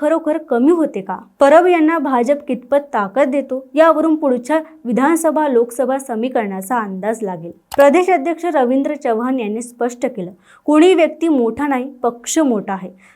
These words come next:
पक्ष विस्तारासाठी काहीही करू," हा संदेश थेट राणेंना दिला गेला. कारण राणेंनी काही महिन्यांपूर्वी म्हटलं होतं, "तळ कोकणात कोणाला प्रवेश द्यायचा असेल तर माझी परवानगी घ्यावीच लागेल." आता चव्हाण यांनी दाखवून दिलं,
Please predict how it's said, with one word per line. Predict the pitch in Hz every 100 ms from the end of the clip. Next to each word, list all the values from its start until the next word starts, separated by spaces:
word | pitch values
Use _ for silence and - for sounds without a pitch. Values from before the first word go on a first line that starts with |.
| _
पक्ष | 285 285 349
विस्तारासाठी | 302 285 302 302 311 277 247 285
काहीही | 285 220 202 226 294
करू," | 302 202 185 - -
हा | 302
संदेश | 311 302 262 294 302 277
थेट | 285 277
राणेंना | 247 214 240 247 226
दिला | 214 202 202
गेला. | 202 185 170 - _ _ _ -
कारण | 233 226 247 247 -
राणेंनी | 226 220 233 302 262 233
काही | 240 220 254
महिन्यांपूर्वी | 233 202 240 302 294 277
म्हटलं | 285 262 233 240
होतं, | 233 233 240 _ -
"तळ | 302
कोकणात | 339 359 339 320 339 330
कोणाला | 277 269 302
प्रवेश | 294 240 226 269
द्यायचा | 269 220 202 202 311
असेल | 262 262 226 269
तर | 277
माझी | 254 202 196 277
परवानगी | 285 220 202 220 226 262
घ्यावीच | 208 202 190 220 -
लागेल." | 170 165 180 -
आता | - 247
चव्हाण | 311 311 254 254 320 320
यांनी | 262 226 247
दाखवून | 220 202 - 294 285
दिलं, | 233 220